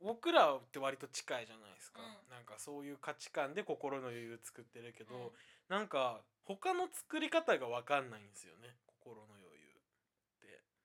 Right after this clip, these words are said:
Speaker 2: 人にそらよりきれいやけど、
Speaker 1: そう、だから。
Speaker 2: まあ、でも、いろいろ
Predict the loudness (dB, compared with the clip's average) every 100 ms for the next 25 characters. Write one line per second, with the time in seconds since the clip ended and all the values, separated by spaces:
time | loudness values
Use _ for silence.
0 | _ _ _ _ _ _ _ _ _ _
1 | -20 -16 -14 -12 -12 -12 -8 -4 -4 -6
2 | -12 -14 -12 -12 -6 -2 0 0 0 0
3 | 0 -2 -6